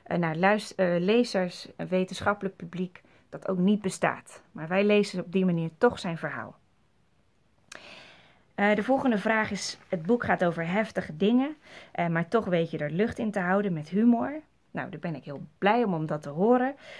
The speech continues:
Ehm, hoe heb je dat aangepakt en hoe belangrijk is dat voor jou? Nou, voor mij is humor heel erg belangrijk. Ehm, a-, anders kom je gewoon niet door zo'n verhaal heen.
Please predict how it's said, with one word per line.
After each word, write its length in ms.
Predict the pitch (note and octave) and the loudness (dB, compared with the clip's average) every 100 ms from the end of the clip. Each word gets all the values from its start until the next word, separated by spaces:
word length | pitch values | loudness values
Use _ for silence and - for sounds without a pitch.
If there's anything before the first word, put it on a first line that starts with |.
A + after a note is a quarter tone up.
| - - | -20 -4
Ehm, 420 | F#3+ F#3+ F#3+ F3+ | 4 6 6 4
hoe 240 | F3+ A#3 C4 | 2 4 4
heb 140 | B3+ | 4
je 60 | G3+ | 2
dat 180 | E3+ - | 0 0
aangepakt 520 | B3+ B3 - G#3 - | 0 -2 -2 -2 0
en 60 | |
hoe 120 | F#3 E3 | -4 -2
belangrijk 540 | D#3+ G3 B3 A#3+ A3 | 0 4 4 4 0
is 120 | G#3 | -6
dat 160 | G3+ - | -6 -4
voor 160 | F#3+ | -2
jou? 320 | F3 E3+ E3+ E3+ - - - - - | -2 -2 -2 -6 -14 -20 -20 -20 -16
Nou, 160 | C3 | -12
voor 120 | D#3+ | -4
mij 220 | E3 G3 G3+ | 0 2 0
is 100 | E3 | 2
humor 500 | F#3 G3+ F3 D3 C#3 - | 4 4 2 -2 -6 0
heel 300 | G3+ B3+ - | 6 6 6
erg 200 | G3 - | 2 2
belangrijk. 720 | F3 E3 E3 D3+ D3+ - - | 0 2 0 -2 -6 -10 -12
Ehm, 440 | D3+ D3 C#3 C3+ - - | -10 -10 -12 -14 -10 -8
a-, 100 | E3+ | -2
anders 300 | G3 F#3+ F3 | 0 0 0
kom 180 | F#3 F3 | -2 0
je 80 | E3 | -2
gewoon 200 | D#3 E3 | -2 0
niet 160 | F#3 | 2
door 120 | E3+ | 0
zo'n 220 | D#3+ D3+ D3+ | 0 -2 -4
verhaal 320 | D3 C#3+ C#3 | -4 -2 -2
heen. 320 | D#3+ F#3+ G#3 | 0 0 -2